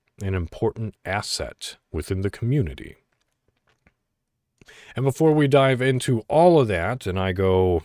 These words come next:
potentially A D D, let me read to you our first article.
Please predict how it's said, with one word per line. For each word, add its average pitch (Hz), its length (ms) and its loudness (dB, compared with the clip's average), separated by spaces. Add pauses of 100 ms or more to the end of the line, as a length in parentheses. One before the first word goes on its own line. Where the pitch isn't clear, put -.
potentially 127 680 -2
A 143 180 2
D 120 200 0
D, 78 320 -4 (580)
let 120 160 -2
me 143 120 0
read 120 280 0
to - 140 -6
you 87 360 -2 (360)
our 85 340 2
first - 580 -10
article. 65 500 -14